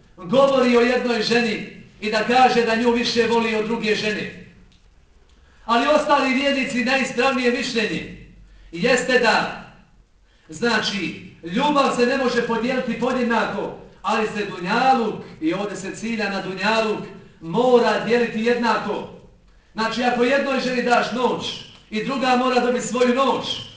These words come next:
ako je jedna žena dobila dimje, ima za to potrebu, i druga mora dobiti ili dimje i nešto drugo što je u datom momentu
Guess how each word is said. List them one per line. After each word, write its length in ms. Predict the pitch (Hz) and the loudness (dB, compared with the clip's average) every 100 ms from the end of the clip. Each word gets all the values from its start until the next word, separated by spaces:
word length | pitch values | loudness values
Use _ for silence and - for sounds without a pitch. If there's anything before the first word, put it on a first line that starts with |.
| - | -2
ako 260 | 214 220 233 | 0 2 2
je 80 | 254 | 4
jedna 280 | 277 269 | 2 2
žena 200 | 226 269 | 0 0
dobila 280 | 262 262 254 | 2 0 0
dimje, 360 | 254 277 269 254 | -2 -2 -2 0
ima 220 | 254 240 247 | 0 0 2
za 140 | 254 | 0
to 220 | 254 240 | 2 0
potrebu, 480 | 269 254 240 196 165 - - - _ _ _ _ _ _ | 0 0 0 -2 -4 -10 -16 -20 _ _ _ _ _ _
i 160 | 214 226 | -2 -2
druga 260 | 269 262 262 | 0 0 2
mora 340 | 277 269 262 | 4 4 4
dobiti 300 | 277 247 269 | 4 2 -2
ili 140 | 262 | -4
dimje 380 | - 294 294 285 | -2 -2 0 2
i 80 | 269 | 2
nešto 280 | 277 - 254 | 2 0 -2
drugo 280 | 262 254 240 | -4 -2 -2
što 120 | 240 | 0
je 80 | 247 | 0
u 40 | |
datom 340 | 247 254 247 240 | 2 0 0 0
momentu 500 | 247 233 190 220 | -2 -4 -6 -8